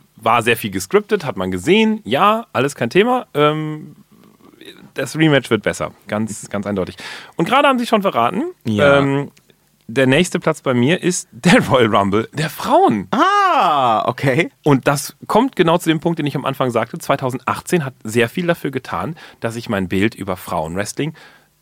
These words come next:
Speaker 1: drastisch geändert hat, weil einfach die Frauen, die heutzutage auch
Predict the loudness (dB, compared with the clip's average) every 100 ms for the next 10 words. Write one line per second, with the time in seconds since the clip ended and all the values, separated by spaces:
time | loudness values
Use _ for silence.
0 | _ _ 0 2 2 0 -4 -6 -6 -2
1 | 0 0 -2 -6 -8 -10 -4 0 4 2
2 | 2 -4 -4 -4 -6 -8 -10 -8 -4 0
3 | 0 -2 -4 -6 -4 -6 -6 -10 -10 -6
4 | -6 -6 -10